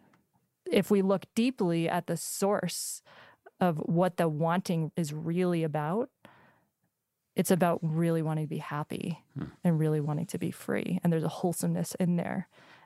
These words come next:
Speaker 1: And so if we listen deeply to the wanting and we make a lot of space for it and we give ourselves permission to feel the wanting, then the wanting takes us to freedom.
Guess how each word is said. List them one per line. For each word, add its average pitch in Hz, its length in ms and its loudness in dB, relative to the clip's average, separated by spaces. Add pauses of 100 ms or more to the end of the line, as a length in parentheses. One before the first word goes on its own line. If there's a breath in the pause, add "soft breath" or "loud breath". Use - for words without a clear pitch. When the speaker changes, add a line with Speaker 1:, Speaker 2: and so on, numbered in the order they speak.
(120)
Speaker 1:
And 175 140 2
so 175 160 2
if 165 160 0
we 175 120 0
listen 170 480 0
deeply 185 400 0
to - 120 -6
the 160 80 -4
wanting 160 380 0
and 156 80 0
we 160 80 0
make 170 200 2
a 170 40 0
lot 156 120 -2
of - 80 -4
space - 360 -4
for 160 200 -4
it 156 80 -2
and 160 120 0
we 160 80 -2
give 156 160 -4
ourselves 160 360 -4
permission 165 600 -2
to 160 100 -8
feel 175 320 -2
the 156 80 0
wanting, 165 560 0
then 165 140 0
the 156 60 -2
wanting 170 480 0
takes 160 220 -6
us - 140 -12
to - 80 -8
freedom. 175 560 -2